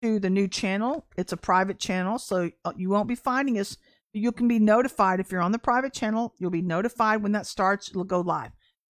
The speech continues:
Go link, go click to it. Go click on it. Go get to it. <laughs> So anyway, I'll get back on track. So here we go. So the enemy knows that we're hitting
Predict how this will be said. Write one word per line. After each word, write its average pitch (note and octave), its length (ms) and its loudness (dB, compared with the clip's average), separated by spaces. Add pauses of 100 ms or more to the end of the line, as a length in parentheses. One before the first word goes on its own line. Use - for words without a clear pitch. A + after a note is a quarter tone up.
Go E3+ 140 4
link, G3+ 300 -2
go F3+ 120 2
click - 320 -2
to D3+ 140 -6
it. - 120 -10 (140)
Go - 120 -2
click - 260 -6
on E3+ 160 -4
it. - 60 -20 (640)
Go E3 60 -2
get A#3+ 260 -8
to A#3+ 240 -2
it. - 300 -12 (200)
<laughs> - 80 -6 (1200)
So G4+ 120 2 (140)
anyway, F#4+ 340 0 (500)
I'll G#3+ 100 0
get A3 120 -2
back F#3 180 -2
on D3+ 80 -4
track. - 220 -10 (580)
So C4+ 80 0
here D#4 140 6
we E4+ 80 2
go. A#3 140 2 (560)
So - 300 4 (540)
the C4 140 0
enemy G#4 260 4
knows D4 580 4
that G#3+ 340 4 (720)
we're A3 80 4
hitting E4 400 4